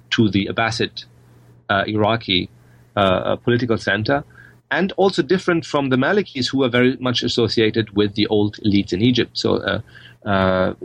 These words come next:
here, legal schools become a kind of, uh, uh, identity marker and a, uh,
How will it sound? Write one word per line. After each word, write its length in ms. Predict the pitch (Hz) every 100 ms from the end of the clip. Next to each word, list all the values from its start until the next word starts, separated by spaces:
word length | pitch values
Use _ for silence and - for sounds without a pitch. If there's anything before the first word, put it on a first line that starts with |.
| -
here, 380 | - 131 123 113 -
legal 320 | 123 127 127
schools 340 | - 117 110
become 680 | - 113 - 117 117 113 110 - _ -
a 80 |
kind 280 | 117 117 110
of, 260 | 104 - - _ - _ -
uh, 20 |
uh, 480 | 104 101 101 107 101
identity 460 | 113 123 127 120 120
marker 580 | 113 107 107 104 95 92
and 240 | 98 104
a, 300 | 98 92 92
uh, 200 | 90 92